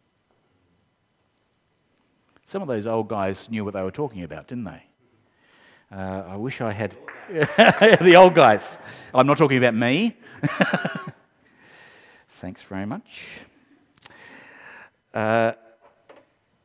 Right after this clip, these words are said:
in the beginning was the Word, and the Word was with God, and the Word was God. He was in the beginning with God. All things were made through him, and without him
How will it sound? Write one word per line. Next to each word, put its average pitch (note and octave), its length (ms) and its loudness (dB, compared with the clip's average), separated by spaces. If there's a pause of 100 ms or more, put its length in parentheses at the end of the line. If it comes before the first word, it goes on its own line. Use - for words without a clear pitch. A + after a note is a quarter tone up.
(680)
in G#2 140 -8
the A2 60 -8
beginning F#2+ 380 -8
was F#2 160 -12
the F2+ 80 -16
Word, E2 360 -14 (1200)
and D#2+ 100 -20
the D#2 80 -18
Word F2 300 -8
was D#2+ 260 -16
with F2+ 280 -14
God, D#2 260 -12
and D2 80 -20
the D#2 80 -18
Word D#2+ 320 -12
was E2 320 -12
God. D2+ 380 -18 (1700)
He G2+ 160 -8
was G2 160 -8
in G2 100 -6
the F#2+ 80 -8
beginning F2+ 480 -10
with F#2+ 260 -12
God. D#2+ 400 -14
All A2 340 -4
things F2+ 420 -12
were F#2 100 -10
made F#2 400 -8
through G2 280 -10
him, F#2+ 260 -10
and F2 120 -10
without G#2 360 -10
him G2 300 -12